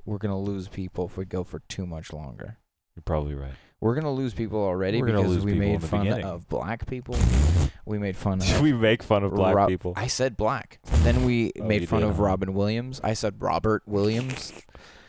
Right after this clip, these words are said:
Speaker 2: Well, that's
Speaker 1: People
Speaker 2: fun.
Speaker 1: love that guy.
Speaker 2: That one's funny.
Speaker 1: And then we made fun of Steve Irwin.
Speaker 2: That was funny, too.
Speaker 1: Yes, but we made fun of the
Speaker 2: Maybe not the black people one.
Speaker 1: we
Speaker 2: That
Speaker 1: made
Speaker 2: might be too inflammatory. <laughs>
Speaker 1: I don't feel inflamed.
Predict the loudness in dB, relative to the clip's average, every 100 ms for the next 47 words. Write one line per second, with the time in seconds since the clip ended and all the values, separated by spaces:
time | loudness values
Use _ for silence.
0 | _ _ 0 0 2 2 2 4 2 2
1 | 2 4 2 -2 -8 -6 -2 0 2 0
2 | 0 0 -2 -2 -2 0 0 -2 -8 -16
3 | _ -8 -8 -8 -10 -12 -14 -14 -12 -12
4 | -12 -4 0 2 0 2 2 4 0 -2
5 | _ -2 0 0 -2 -4 -4 -2 -2 2
6 | 0 0 -2 -2 -2 -8 -12 -10 -10 -14
7 | -6 0 2 2 0 0 -2 -2 -8 -8
8 | -8 -4 -2 -4 -4 -6 -6 -20 -20 -20
9 | -20 _ _ -20 -20 _ _ -20 -20 _
10 | _ _ _ _ _ _ -4 -4 -2 -2
11 | -2 -4 -6 -6